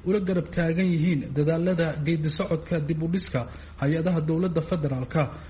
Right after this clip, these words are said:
iyo kuwa dowladaha xubnaha ka ah si loo helo xasilooni siyaasadeed, amni, dowladnimo wanaag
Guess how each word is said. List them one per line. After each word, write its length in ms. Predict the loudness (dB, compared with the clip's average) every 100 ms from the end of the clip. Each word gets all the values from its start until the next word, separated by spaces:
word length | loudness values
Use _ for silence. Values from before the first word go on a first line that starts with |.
| -4
iyo 120 | -2 0
kuwa 240 | 2 0
dowladaha 520 | 2 0 2 0 0 -2
xubnaha 420 | -2 0 0 0
ka 140 | -2 -6
ah 140 | -6 -14 -16 -16 -16 -16 -8
si 160 | 0
loo 220 | 2 4 4
helo 200 | 2 0
xasilooni 580 | -2 -2 0 2 0 -2
siyaasadeed, 600 | -2 -4 -2 2 2 0 -10 -16 -4
amni, 340 | 2 4 2 -2 -10 -10 0
dowladnimo 520 | 2 2 2 2 2
wanaag 340 | 2 2 0